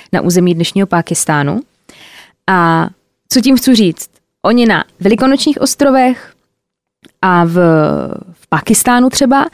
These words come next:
tak našli vytesaný na kamenech, eh, stejný znaky. Což je hrozně velká otázka, jak ty dvě civilizace, jako Pakistán a Velikonoční, eh, Velikonoční ostrovy, jak vůbec mohli mezi sebou mít nějakou komunikaci.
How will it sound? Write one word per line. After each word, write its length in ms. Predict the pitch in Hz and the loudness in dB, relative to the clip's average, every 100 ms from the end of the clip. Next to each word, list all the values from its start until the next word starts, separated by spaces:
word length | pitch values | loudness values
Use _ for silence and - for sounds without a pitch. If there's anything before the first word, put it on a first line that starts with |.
| - - - _ | -14 -20 -20 _
tak 180 | 214 202 | -4 0
našli 480 | 202 208 - 262 277 | 2 2 0 2 2
vytesaný 760 | 190 226 302 277 262 220 214 | 2 0 0 0 0 2 2
na 120 | 214 214 | 2 0
kamenech, 880 | 262 240 202 175 156 247 - - - - | 0 2 2 2 0 -2 -6 -18 -14 -4
eh, 40 | 202 196 190 185 214 | 0 0 -2 -6 -16
stejný 420 | - - 220 233 | -8 0 2 4
znaky. 400 | 220 226 220 170 - _ _ _ _ _ _ _ _ _ _ _ _ | 2 0 -4 -10 -10 _ _ _ _ _ _ _ _ _ _ _ _
Což 260 | - 277 302 | -2 2 2
je 80 | |
hrozně 460 | 262 202 226 240 269 | 2 4 4 4 2
velká 300 | 247 262 277 | 2 0 0
otázka, 460 | 220 202 185 - 202 | 0 0 0 0 0
jak 220 | 196 - | 0 0
ty 100 | 254 | 0
dvě 180 | 247 285 | 2 0
civilizace, 680 | 233 202 196 180 165 - | 0 0 2 2 -2 -2
jako 220 | 160 - 208 | -4 -2 -4
Pakistán 840 | 175 - 247 - 277 254 247 247 - | -4 -2 -2 0 0 2 2 0 -2
a 60 | |
Velikonoční, 560 | 196 202 208 208 - 220 - | 0 0 0 0 0 -4 -2
eh, 160 | 180 175 | -2 0
Velikonoční 580 | 185 190 196 196 233 - | 0 0 0 0 -2 -4
ostrovy, 540 | 185 - 185 165 156 - - - | -6 -2 0 0 -2 -6 -12 -8
jak 100 | 196 - _ _ _ - | -8 -10 _ _ _ -6
vůbec 420 | 208 226 226 - | -2 0 0 -2
mohli 360 | - 208 214 214 | -2 0 2 2
mezi 240 | 214 208 | 2 0
sebou 280 | - 214 220 | -2 0 0
mít 220 | 214 214 | 0 0
nějakou 300 | 214 202 233 | 0 0 -2
komunikaci. 640 | 233 254 233 165 - - | 0 0 2 0 -6 -10